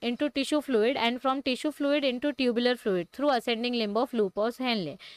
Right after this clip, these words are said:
This urea cannot pass out from tubular fluid while flowing through six, thick segment of ascending limb and D C T and cortical portion of collecting duct due to impermeability for it in these regions. तो मतलब क्या बोला गया है कि यहाँ पे जो यूरिया आता है वो यूरिया इधर ही जम,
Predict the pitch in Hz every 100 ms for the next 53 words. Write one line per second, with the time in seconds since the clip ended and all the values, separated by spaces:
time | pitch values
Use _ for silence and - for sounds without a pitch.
0 | - _ _ 302 339 - 302 302 311 311
1 | 254 262 277 262 247 262 254 254 269 269
2 | 262 233 214 254 277 - 247 254 254 233
3 | 240 - 226 233 247 254 262 - 240 233
4 | - - 294 - - 233 208 226 226 254
5 | 214 214 208 214 196 190 311 - - -
6 | - 233 233 254 240 302 330 320 330 254
7 | 233 269 294 277 254 262 269 277 - 247
8 | 226 - 262 254 220 240 - 233 233 254
9 | 254 262 262 240 247 247 240 247 240 269
10 | 240 226 220 240 233 226 233 254 247 202
11 | 170 165 147 - - _ _ 277 262 294
12 | - 302 277 269 262 262 277 320 262 220
13 | 240 262 302 311 285 269 269 277 262 277
14 | 285 294 254 262 269 247 240 269 247 208